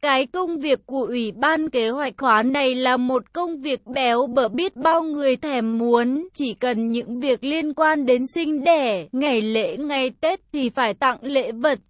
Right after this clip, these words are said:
cho hắn. Còn Điền Gia Lượng chọn chúng người vợ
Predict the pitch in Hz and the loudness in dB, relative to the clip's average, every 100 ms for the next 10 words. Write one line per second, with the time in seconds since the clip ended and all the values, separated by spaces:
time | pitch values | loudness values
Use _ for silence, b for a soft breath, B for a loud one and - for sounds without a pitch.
0 | - 294 285 269 214 196 226 294 _ _ | -4 0 0 0 -2 -2 -6 -8 _ _
1 | _ _ 294 285 262 254 294 247 220 247 | _ _ 0 2 2 2 4 4 4 2
2 | 269 254 247 254 185 277 247 - 202 285 | 4 4 4 2 2 -2 0 -2 -4 -4
3 | 262 311 339 311 262 180 254 | -2 -2 -2 2 2 2 0